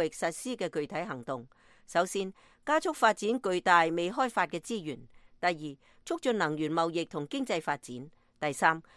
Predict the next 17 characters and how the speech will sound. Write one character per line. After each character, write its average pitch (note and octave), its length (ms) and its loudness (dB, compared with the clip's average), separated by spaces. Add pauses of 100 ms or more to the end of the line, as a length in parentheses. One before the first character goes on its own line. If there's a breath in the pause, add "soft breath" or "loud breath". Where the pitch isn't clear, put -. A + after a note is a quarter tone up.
(160 soft breath)
加 C#4 200 8
強 E3 240 2
北 C4 160 8
美 F3+ 180 4
能 D3 260 2
源 C#3+ 200 -2
體 G3 240 0
系 A#3+ 80 -2
嘅 F3 300 2
安 G3+ 120 6
全、 B2+ 340 -6
可 F3 220 4
靠 E3 240 4
性 D#3 300 0
同 B2+ 240 -6
彈 B2+ 240 -2
性。 B2 280 -6